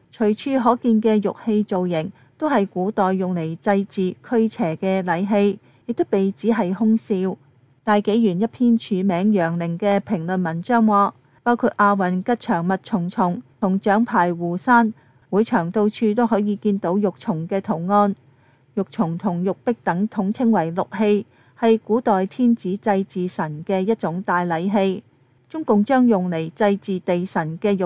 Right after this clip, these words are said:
琮，或者話具有鎮墓壓邪、斂屍防腐功用嘅玉琮，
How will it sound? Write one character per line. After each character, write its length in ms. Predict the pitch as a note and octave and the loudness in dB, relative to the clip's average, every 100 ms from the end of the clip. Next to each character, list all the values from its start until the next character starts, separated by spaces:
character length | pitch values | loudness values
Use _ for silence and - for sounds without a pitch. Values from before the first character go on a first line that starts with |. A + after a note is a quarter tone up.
| - | -6
琮， 300 | - E3+ - _ _ | -2 -2 -4 _ _
或 80 | - | -6
者 140 | F#3+ A3+ | 0 4
話 240 | G3+ F#3+ | 4 2
具 140 | - F#3+ | 0 0
有 180 | F3 F#3+ | 0 -2
鎮 200 | - G3+ | 0 2
墓 360 | G3 G3 F3+ F#3 | 2 2 0 0
壓 140 | G3 G3+ | -2 -2
邪、 360 | - F3+ D#3 _ _ | -4 -2 -4 _ _
斂 220 | - E3+ G3+ | -2 0 0
屍 300 | - A#3+ A#3 | 0 -2 0
防 260 | F#3 D#3+ | 0 -4
腐 240 | E3+ G#3 F#3+ | -4 -4 -4
功 260 | - A3+ | 2 4
用 200 | A3 F3+ F#3 | 4 2 -2
嘅 140 | G3 | -2
玉 120 | G3 | -2
琮， 400 | F3+ - F3+ E3+ | -6 -4 -4 -4